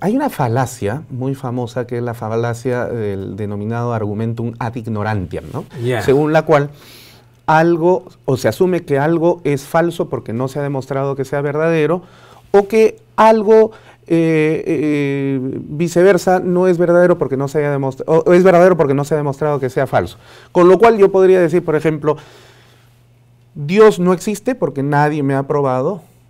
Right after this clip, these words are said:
Speaker 1: que exista, pero en un sentido contrario también podría decir, bueno, entonces también Dios sí existe porque tampoco nadie me ha probado que no
Speaker 2: No existe.
Speaker 1: exista.
Speaker 2: Así es, así es,
Speaker 1: ¿Correcto?
Speaker 2: así es.
Speaker 1: Entonces, esa falacia, en lo que gen-, ¿qué cosa es una falacia? Una falacia no es una expresión falsa,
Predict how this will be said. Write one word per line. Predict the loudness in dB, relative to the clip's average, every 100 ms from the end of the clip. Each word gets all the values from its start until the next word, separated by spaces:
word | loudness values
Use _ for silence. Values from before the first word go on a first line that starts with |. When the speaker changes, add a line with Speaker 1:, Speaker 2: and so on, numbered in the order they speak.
| _ _
Speaker 1:
que | -8
exista, | -4 -6 -4 -8 -8 -14 -20 -8
pero | 0 4 4 2
en | 0 0
un | 0
sentido | 0 2 6 8 8 4 -4 -4
contrario | 4 6 8 8 6
también | 4 2 2
podría | 2 2 4
decir, | 4
bueno, | 4 4
entonces | 2 0 -2
también | -2 -2 -4 -2
Dios | 0 0 -2 -10
sí | -2 2
existe | 2 0 -4 -4 -6
porque | -6 -8 -6 -2
tampoco | -2 0 0 0 -2
nadie | -2 -2 -4
me | -4 -4
ha | -4
probado | -2 0 0 -2 -6 -12 -14
que | -6 -2
no | 0
Speaker 2:
No | 0
existe. | 0 -2 -2
Speaker 1:
exista. | -4 -6
Speaker 2:
Así | -6
es, | -8 -10
así | -16 -14 -14 -8
es, |
Speaker 1:
¿Correcto? | -4 -2 -2 -6
Speaker 2:
así | -12
es. | -20 -20 -20 -20 0
Speaker 1:
Entonces, | 2 2 0 -6 _ _ _ -6
esa | -2 -2
falacia, | 2 4 4 2 0 -2 -2 _ _ _
en | -6 -4
lo | -4
que | -8
gen-, | -8 -8 -6
¿qué | -2
cosa | -2 -2
es | 0
una | 2
falacia? | 2 0 0
Una | -2
falacia | -2 -2 -2
no | 0 0
es | 0 -2
una | -4
expresión | -4 -6 -8 -2 -2 -2 -6 -6
falsa, | -2 0 -2 -8